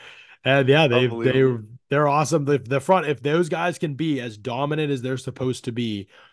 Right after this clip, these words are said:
Speaker 1: it gives you the chance to make game-altering plays and create turnovers, which is, and this, the only way this team is successful is if those things happen, because they're just not talented enough, or they're, they're not good enough, I should say. They're, they're plenty of talent, but they're not good enough as a team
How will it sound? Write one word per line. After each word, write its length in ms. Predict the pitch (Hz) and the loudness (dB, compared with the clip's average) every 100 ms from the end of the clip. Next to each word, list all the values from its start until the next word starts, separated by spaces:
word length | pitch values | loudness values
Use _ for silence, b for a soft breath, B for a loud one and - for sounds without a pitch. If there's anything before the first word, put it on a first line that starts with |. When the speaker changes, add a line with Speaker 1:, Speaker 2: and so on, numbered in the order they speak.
| b - | b -2
Speaker 1:
it 180 | 151 120 | 2 6
gives 240 | 143 135 | 6 6
you 80 | 143 | 6
the 80 | 135 | 6
chance 340 | - 135 120 | 4 2 0
to 80 | 127 | -2
make 160 | 120 120 | -2 0
game-altering 540 | 120 117 113 - 113 | -2 -2 -4 -4 -6
plays 340 | 113 110 107 - | -4 -4 -6 -10
and 80 | - | -6
create 240 | 113 104 | -4 -4
turnovers, 460 | - 113 101 98 117 | -4 -2 -2 -4 -4
which 160 | 110 | -4
is, 180 | 113 95 _ - | -6 -8 _ -6
and 140 | 147 | 2
this, 180 | 147 156 | 2 2
the 80 | - | 0
only 300 | 160 190 185 | 4 6 6
way 200 | 160 147 | 6 4
this 160 | 131 - | 2 0
team 160 | 131 | -4
is 80 | 113 | -4
successful 400 | - 117 - 104 | -6 -6 -6 -8
is 100 | 95 | -8
if 100 | 95 | -6
those 280 | 113 113 - | -4 -2 -4
things 240 | 107 101 | -6 -6
happen, 420 | 101 95 95 87 90 B B | -6 -6 -6 -10 -12 B B
because 200 | - 120 | -2 0
they're 80 | 107 | 2
just 160 | 131 139 | 0 0
not 160 | 131 | -4
talented 440 | - 113 110 98 101 | -2 -4 -4 -4 -4
enough, 180 | 104 123 | -2 4
or 100 | 156 | 4
they're, 220 | 151 120 B | 4 0 B
they're 100 | - | 2
not 320 | 165 139 131 117 | 2 2 -4 2
good 200 | 160 135 | 4 4
enough, 280 | 101 87 | -4 -8
I 100 | 107 | -8
should 200 | 98 107 | -8 -8
say. 100 | 104 | -4
They're, 160 | 113 131 | 0 0
they're 160 | 107 113 | -2 -6
plenty 280 | 127 127 | -4 -4
of 40 | 107 | -4
talent, 280 | 117 101 87 | -8 -8 -8
but 60 | |
they're 100 | 90 | -2
not 160 | 135 113 | -2 0
good 160 | 120 110 | -2 -2
enough 260 | 101 92 | -4 -4
as 100 | 95 | -8
a 60 | 87 | -8
team 440 | - 123 98 87 | -6 -4 -4 -8